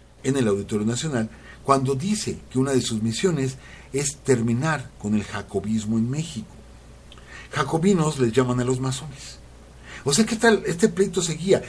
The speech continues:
Benito Juárez era masón, Lázaro Cárdenas masón, etcétera. Melchor Ocampo, eh, José María Luis Mora, todo ese grupo de liberales eran masones. Entonces, ¿qué nos está diciendo? Que esta lucha persiste hasta el día de hoy,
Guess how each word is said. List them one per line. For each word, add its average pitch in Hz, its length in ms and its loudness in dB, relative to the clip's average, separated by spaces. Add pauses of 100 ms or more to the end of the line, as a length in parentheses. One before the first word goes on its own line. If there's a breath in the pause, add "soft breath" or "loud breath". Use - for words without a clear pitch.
(140 loud breath)
Benito 220 280 6
Juárez - 300 2
era 160 120 0
masón, 160 340 0
Lázaro 139 280 0
Cárdenas 117 360 0
masón, 160 360 2
etcétera. 175 460 2 (420 loud breath)
Melchor 160 340 4
Ocampo, 170 800 8 (200 loud breath)
eh, 139 220 6
José 139 220 -4
María 135 200 6
Luis 123 220 -2
Mora, 185 540 6 (240 loud breath)
todo 240 180 8
ese 233 140 2
grupo 214 280 2
de 196 60 8
liberales 170 440 -2
eran 175 160 -6
masones. 165 580 -6 (680 soft breath)
Entonces, 220 400 2
¿qué - 160 0
nos 240 120 2
está 214 160 2
diciendo? 190 400 2
Que 214 80 -6
esta 233 140 -2
lucha 233 320 0
persiste 185 760 -4 (580)
hasta 139 260 -6
el 131 80 -4
día 151 160 -4
de 147 100 -4
hoy, 123 300 0